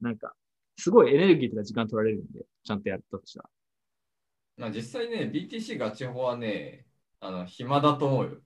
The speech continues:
Speaker 1: <laughs> 暇。
Speaker 2: クソ暇だと思う。こうやってなんか、
Speaker 1: うん。
Speaker 2: YouTubeとかやんないと、毎日暇で仕方がないみたいな。
Speaker 1: <laughs> 確かに。
Speaker 2: なると思うよ。
Speaker 1: <laughs> あの、
Speaker 2: マジで。
Speaker 1: なんか、他に事業とか、他に事業とかちゃんとやっ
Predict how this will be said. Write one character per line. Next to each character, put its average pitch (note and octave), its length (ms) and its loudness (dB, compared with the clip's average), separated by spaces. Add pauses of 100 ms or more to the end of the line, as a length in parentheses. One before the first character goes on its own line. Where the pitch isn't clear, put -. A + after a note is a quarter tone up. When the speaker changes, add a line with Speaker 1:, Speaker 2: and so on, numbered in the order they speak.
(200)
Speaker 1:
<laughs> D3 400 2
暇。 C#3+ 340 2 (840)
Speaker 2:
ク - 160 -20
ソ G3+ 140 0
暇 D#3+ 260 4
だ D#3 140 6
と D#3 100 2
思 C#3+ 200 2
う。 - 60 -12
こ D#3+ 100 -4
う - 20 -2
や E3 100 2
っ C3 120 4
て - 60 -2
な E3+ 120 0
ん - 100 -6
か、 G#2 500 2
Speaker 1:
う - 40 -20
ん。 - 40 -20
Speaker 2:
YouTube C#3 420 6
と A2+ 100 0
か G#2 100 4
や G#2 100 8
ん G#2+ 80 2
な A2 100 4
い G#2+ 120 2
と、 G#2 400 2
毎 C3 200 6
日 - 120 -2
暇 G#2 220 2
で G#2+ 80 2
仕 - 120 -4
方 - 160 0
が G2+ 160 -6
な G2 120 0
い F2 40 0
み F2+ 120 -6
た F#2 80 0
い F#2 40 2
な。 F#2 60 0
Speaker 1:
<laughs> - 20 -2
確 - 200 2
か D#3+ 60 2
に。 A#2+ 100 -4 (440)
Speaker 2:
な C3 120 6
る G#2+ 80 2
と G#2+ 80 2
思 G2+ 100 4
う F#2 60 2
よ。 E2 100 -6
Speaker 1:
<laughs> - 1080 8
あ B3 100 10
の、 D#4 100 12
Speaker 2:
マ C4+ 80 12
ジ C#3 80 12
で。 - 60 12
Speaker 1:
な G#3+ 100 8
ん - 20 2
か、 - 180 0 (280)
他 A#3+ 260 8
に F#4+ 160 10
事 - 140 6
業 G#4+ 200 12
と G#3+ 100 6
か、 D3 340 4 (360)
他 A3 240 2
に D#4 120 0
事 D4+ 160 6
業 E4+ 180 10
と F3+ 100 2
か C#3+ 120 4
ち - 80 -4
ゃ B3+ 80 8
ん D4 100 0
と D4 100 2
や C4+ 140 6
っ - 60 -4